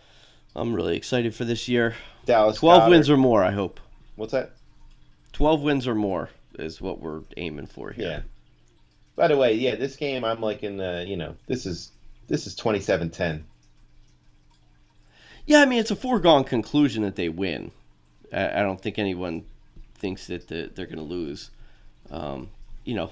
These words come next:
Speaker 1: in our pick'em pool, uh, I, you know, I put thirteen points on, on the Eagles.
Speaker 2: So did
Speaker 1: Of
Speaker 2: I.
Speaker 1: course.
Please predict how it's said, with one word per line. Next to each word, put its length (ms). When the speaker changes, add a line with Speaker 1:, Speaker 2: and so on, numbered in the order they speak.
Speaker 1:
in 120
our 180
pick'em 380
pool, 460
uh, 380
I, 340
you 120
know, 80
I 100
put 300
thirteen 400
points 340
on, 280
on 260
the 100
Eagles. 460
Speaker 2:
So 180
did 100
Speaker 1:
Of 60
Speaker 2:
I. 60
Speaker 1:
course. 420